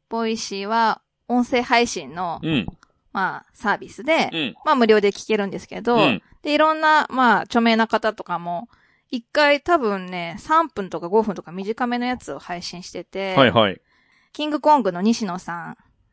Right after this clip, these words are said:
Speaker 1: の
Speaker 2: うん。
Speaker 1: チャンネルを聞いていて、
Speaker 2: うん。
Speaker 1: で、この間面白いなと思ったのが、
Speaker 2: うん。
Speaker 1: えっと、合コンで、
Speaker 2: はい。
Speaker 1: えっ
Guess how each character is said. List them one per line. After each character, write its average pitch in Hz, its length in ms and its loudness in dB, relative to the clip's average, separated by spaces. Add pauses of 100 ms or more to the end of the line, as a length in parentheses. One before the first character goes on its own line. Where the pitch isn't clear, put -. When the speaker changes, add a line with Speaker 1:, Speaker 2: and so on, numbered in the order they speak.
(200)
Speaker 1:
の 269 240 4
Speaker 2:
う 165 60 -6
ん。 143 320 -2
Speaker 1:
チ - 80 2
ャ 220 60 4
ン 208 60 0
ネ 196 100 -4
ル 185 80 -8
を 185 40 -10
聞 - 180 -12
い 208 40 -16
て 180 160 -10
い 170 100 -16
て、 302 320 0
Speaker 2:
う 311 40 2
ん。 226 260 0
Speaker 1:
で、 269 140 -6
こ 277 120 -2
の 285 80 2
間 277 180 4
面 262 140 0
白 294 240 2
い 277 40 0
な 202 120 -2
と 175 80 -6
思 190 120 -6
っ 202 80 -8
た 175 100 -10
の 170 160 -14
が、 233 220 0
Speaker 2:
う - 20 0
ん。 107 240 -4 (140)
Speaker 1:
え 202 60 -8
っ 196 40 -14
と、 185 560 -8
合 320 240 4
コ 311 240 -2
ン 302 140 -8
で、 339 260 0
Speaker 2:
は 139 140 6
い。 104 180 2 (240)
Speaker 1:
え 196 280 -6
っ 190 40 -10